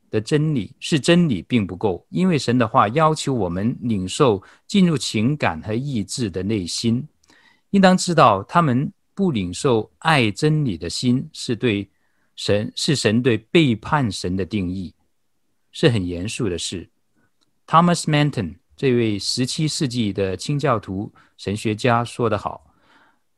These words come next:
，“假若只将圣经的话语停留在舌头上和思想中，或只用作谈话资料或猜测，很快就会流失。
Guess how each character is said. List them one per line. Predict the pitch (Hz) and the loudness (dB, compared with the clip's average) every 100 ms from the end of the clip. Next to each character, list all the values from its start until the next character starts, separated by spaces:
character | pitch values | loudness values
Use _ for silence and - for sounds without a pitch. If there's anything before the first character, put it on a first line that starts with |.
| _ _ _ _ | _ _ _ _
，“假 | - 117 | 2 2
若 | 139 165 | 4 2
只 | 117 113 | 2 0
将 | 139 143 147 | 2 2 -2
圣 | 151 - 165 | -4 0 0
经 | 131 156 | 0 -2
的 | 135 | 0
话 | - 147 117 | 2 2 2
语 | 85 | -4
停 | - 107 113 | -8 -4 -2
留 | |
在 | 113 113 | 0 -2
舌 | 104 - 101 | -2 -2 -2
头 | 113 110 | -2 -2
上 | 139 110 87 | -2 -2 -4
和 | - 104 | -8 -8
思 | - 147 | -6 -6
想 | 104 82 | -6 -6
中， | 107 135 156 _ _ _ _ | -2 -2 -4 _ _ _ _
或 | - 165 | 2 2
只 | 117 110 | 2 -4
用 | 104 147 120 | -2 0 0
作 | 139 110 95 - _ | 2 2 0 -8 _
谈 | - 98 117 | -6 -4 -2
话 | 131 147 104 | 0 0 0
资 | - 143 | -4 -6
料 | 139 120 92 | 0 0 0
或 | - 107 | -4 -6
猜 | - 120 | -4 -6
测， | 117 139 - - _ _ | -4 -4 -4 -10 _ _
很 | 101 87 | -6 -4
快 | - 113 | -2 -2
就 | 92 113 | -2 -4
会 | 110 | -4
流 | 90 90 | -4 -8
失。 | - 110 | -6 -8